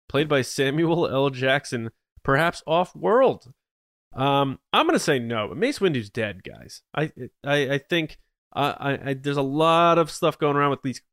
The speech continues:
you know, characters who we thought were dead coming back. Boba Fett obviously being one of 'em,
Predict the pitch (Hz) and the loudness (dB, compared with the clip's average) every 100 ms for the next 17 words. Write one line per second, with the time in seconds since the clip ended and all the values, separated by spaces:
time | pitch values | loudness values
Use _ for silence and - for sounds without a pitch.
0 | _ - 113 - 143 135 131 117 110 135 | _ -8 -8 0 0 0 -4 -4 -2 2
1 | 139 117 107 131 139 127 120 107 98 120 | 2 0 -2 2 2 0 -6 -8 -2 0
2 | 123 - 113 110 120 117 113 110 104 107 | 0 -2 -4 -4 -2 0 0 -4 -10 -10
3 | 104 117 131 131 131 | -8 -2 -2 0 -2